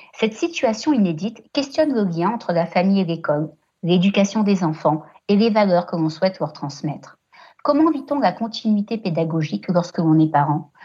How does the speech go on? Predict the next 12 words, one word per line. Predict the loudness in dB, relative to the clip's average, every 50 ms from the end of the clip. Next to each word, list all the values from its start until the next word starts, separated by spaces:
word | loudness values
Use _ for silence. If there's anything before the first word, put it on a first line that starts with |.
| -18 -8 -2
Comment | 2 4 4 4 4 4 2
aide-t-on | 0 -2 -2 -4 -4 -4 -4
ses | -2 -2 -2 -2
enfants | -2 -4 -2 -2 -2 -2
au | -2
quotidien | -4 -6 -8 -8 -6 -6 -6 0 2 2 2
dans | 2 4
leur | 4 2 2 0
travail | 0 0 0 2 4 4 2 2 0 -2
et | 0
leur | 0 0 0 0
bien-être ? | 0 0 0 0 0 -2 -4 -10 -16 -20 -20